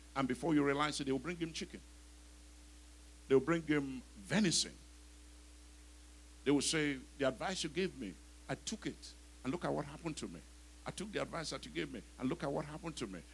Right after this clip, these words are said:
I met a young man i-, in Nigeria, uh, not too long ago, and I looked at him, I said, "It looks like as if I know you from the village." He said, "Yes." He said, "We grew up in the same village." I said, "Great." Uh, he said, "Do you know it was your father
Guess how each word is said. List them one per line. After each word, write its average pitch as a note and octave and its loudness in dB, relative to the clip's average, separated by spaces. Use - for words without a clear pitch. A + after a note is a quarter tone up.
I - -2
met G#3+ 4
a F#3+ 6
young G#3 2
man G#3+ -4
i-, - -6
in C3+ -4
Nigeria, C3 0
uh, G1+ -4
not G3+ 0
too G3 -2
long F#3 2
ago, A#2 2
and F#3+ -2
I F#3 2
looked A3+ 0
at G3 0
him, F#3+ -4
I E3+ 0
said, G3 2
"It F#3 -4
looks - 0
like G3 0
as - 0
if G#3 -4
I E3+ 2
know G#3+ 4
you A3+ 4
from G#3 6
the G#3+ 8
village." A#3+ 6
He - 0
said, D4 10
"Yes." F#4+ 8
He - -6
said, B3+ 6
"We A3+ 2
grew B3 8
up A#3+ 8
in G#3 4
the G3 6
same B3 4
village." A3+ 2
I - -6
said, A3+ 4
"Great." - 2
Uh, F3+ 2
he F#3+ 0
said, - 0
"Do C#4+ -2
you A3+ 6
know B3+ 4
it - 2
was - 0
your G#2 -2
father - -8